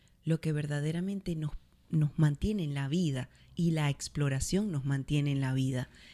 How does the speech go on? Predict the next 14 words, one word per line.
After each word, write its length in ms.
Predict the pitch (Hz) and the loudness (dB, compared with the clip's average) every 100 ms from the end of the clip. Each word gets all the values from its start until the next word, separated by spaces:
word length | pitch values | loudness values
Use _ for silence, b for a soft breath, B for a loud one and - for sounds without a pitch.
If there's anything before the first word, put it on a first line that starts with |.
| B | B
Cuando 280 | - 147 143 | -2 0 0
tú 140 | - | 0
ves 160 | 175 165 | 0 2
a 180 | 156 147 | 0 0
alguien 440 | 170 151 147 151 B B B | 0 2 0 -2 B B B
y 80 | 156 | -6
quieres, 420 | - 165 165 - - B B B B | 0 0 -2 -8 -18 B B B B
eh, 100 | 151 | 0
saber 500 | - 156 226 254 175 | 2 6 8 8 6
de 240 | 147 147 | 4 4
esa 240 | 147 - 180 | 2 0 -2
persona 600 | 160 151 170 147 143 147 b b - | -2 -2 0 0 -2 -4 b b -4
y 120 | 170 | 0
tienes 360 | 160 156 175 | 2 2 0